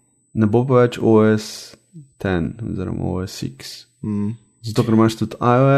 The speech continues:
Speaker 1: S, T V O S, pač vse gre v
Speaker 2: Ne, watch O S.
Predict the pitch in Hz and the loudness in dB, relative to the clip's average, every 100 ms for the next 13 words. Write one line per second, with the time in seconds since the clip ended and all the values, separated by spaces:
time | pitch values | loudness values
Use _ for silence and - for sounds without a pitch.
0 | 135 131 - - - _ - 117 113 117 | 2 0 -6 -14 -18 _ -2 0 2 4
1 | 113 113 113 113 110 - - _ _ 107 | 4 2 0 -2 -4 -10 -20 _ _ -14
2 | - - 120 110 110 107 101 120 104 95 | -14 -8 -2 2 2 2 2 0 0 2
3 | 110 110 - 101 101 107 | 2 2 0 0 0 -6